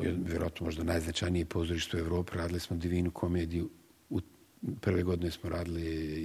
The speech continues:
Inferno, druge godine smo radili Purgatorio i Paradiso. To su možda najljepše stvari koje je Tomaž radio i možda, možda najbolje stvari koje sam ja radio s njim u pozorištu. Poslije smo radili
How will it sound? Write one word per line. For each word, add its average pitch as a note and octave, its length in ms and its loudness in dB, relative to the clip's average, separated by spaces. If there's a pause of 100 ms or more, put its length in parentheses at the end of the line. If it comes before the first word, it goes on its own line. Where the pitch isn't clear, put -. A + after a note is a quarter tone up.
Inferno, F#2+ 420 4
druge E2+ 280 0
godine E2 220 -2
smo - 160 -6
radili F2 300 -2
Purgatorio E2 560 -2
i D#2+ 40 -4
Paradiso. F2 520 0 (1300)
To C3+ 120 8
su C3+ 160 4
možda C3 220 8
najljepše C3 440 10
stvari A2+ 260 8
koje G2 220 6
je F2+ 40 6
Tomaž C3 400 10
radio A#2 400 8
i G#2+ 80 10
možda, G#2 280 6
možda G2+ 280 6
najbolje G2+ 360 6
stvari G2 260 6
koje G2 160 6
sam G#2 140 6
ja G#2+ 120 12
radio F2 300 2
s - 120 -4
njim F2 140 2
u D#2+ 40 -4
pozorištu. - 560 -6
Poslije C#3+ 180 6
smo B2 100 4
radili A#2 300 8